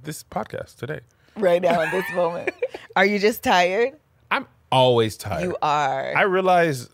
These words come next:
Speaker 1: I've been working out and hiking and lifting and eating right, which adds to my tired, but I'm pretty much always tired.
Speaker 2: Mm.
Speaker 1: I'm
Speaker 2: Oh,
Speaker 1: always
Speaker 2: yeah, you
Speaker 1: yawning.
Speaker 2: did. We are.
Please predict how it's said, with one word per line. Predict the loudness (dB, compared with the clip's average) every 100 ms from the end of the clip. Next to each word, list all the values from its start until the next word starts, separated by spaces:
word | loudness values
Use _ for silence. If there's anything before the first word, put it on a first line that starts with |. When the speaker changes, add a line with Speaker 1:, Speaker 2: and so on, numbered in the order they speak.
| _
Speaker 1:
I've | -6 -4
been | -2
working | -2 -2 -6 -8
out | -8 -8 -12
and | -18 -10
hiking | -8 -8 -10 -14
and | -14 -10
lifting | -12 -12 -14 -14
and | -14
eating | -14 -10
right, | -8 -8 -10 _ _ -20 _ _ -16
which | -16 -8
adds | -8 -8 -10
to |
my | -8 -8
tired, | -6 -4 -4 -4 -10 _ _
but | -14 -8 -6 -6 -10 _ _ _ _
I'm | -12
pretty | -8 -8
much | -10 -8
always | -6 -6 -10
tired. | -12 -10 -10 -14 _ _ -18
Speaker 2:
Mm. | -18 -18 -20 -20 _ _ -12 -4
Speaker 1:
I'm | -2
Speaker 2:
Oh, |
Speaker 1:
always | 2 4 6 4
Speaker 2:
yeah, |
you | 4 4
Speaker 1:
yawning. | 4 4 0
Speaker 2:
did. | -2 -20 _
We | -8 -6 -4
are. | -6 -10